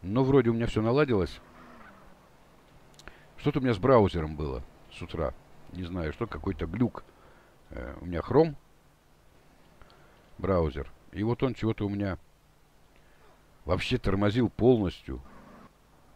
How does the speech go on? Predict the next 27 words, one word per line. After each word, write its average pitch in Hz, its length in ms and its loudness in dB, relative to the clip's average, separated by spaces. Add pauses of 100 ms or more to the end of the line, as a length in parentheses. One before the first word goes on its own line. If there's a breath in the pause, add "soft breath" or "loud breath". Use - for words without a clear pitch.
(140)
Тор-, 92 180 -2
не, 95 140 -4
мало 123 300 4
того, 123 180 4
что - 120 -6
сам 165 240 4
тормозил, 120 500 0
тормозил 107 420 -2
полностью 113 420 -2
весь 110 140 -2
компьютер. 107 460 -2 (640 loud breath)
Вот. 69 340 -6 (640)
В - 40 -16
принципе, 113 380 -6
его 110 160 0
можно, 107 340 -4 (720 loud breath)
это 92 320 -4
не, 101 200 -2
не, 107 260 -2
не 117 200 -2
проблема 127 440 4
его 127 160 6
переустановить, 131 760 2
но 107 160 0
это 110 180 -4
занимает 110 460 -2
время. 120 360 0